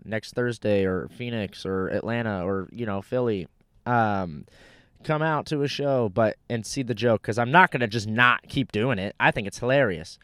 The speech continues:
Like, the whole act out, it works, man. Um,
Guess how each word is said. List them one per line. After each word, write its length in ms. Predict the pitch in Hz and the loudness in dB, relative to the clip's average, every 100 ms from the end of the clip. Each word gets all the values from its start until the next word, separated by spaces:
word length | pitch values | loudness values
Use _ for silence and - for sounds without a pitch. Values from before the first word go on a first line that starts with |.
| _ _ _ | _ _ _
Like, 160 | - 110 | -4 -2
the 120 | 127 | 0
whole 200 | 120 147 | 2 4
act 220 | 131 135 | 4 4
out, 260 | 147 139 139 - | 2 2 2 0
it 100 | 123 | 0
works, 420 | 113 139 - - | 4 2 2 -6
man. 380 | 104 92 95 98 _ _ _ _ _ | -4 -4 -4 -8 _ _ _ _ _
Um, 640 | - 110 101 92 82 78 | -4 -2 0 -2 -6 -12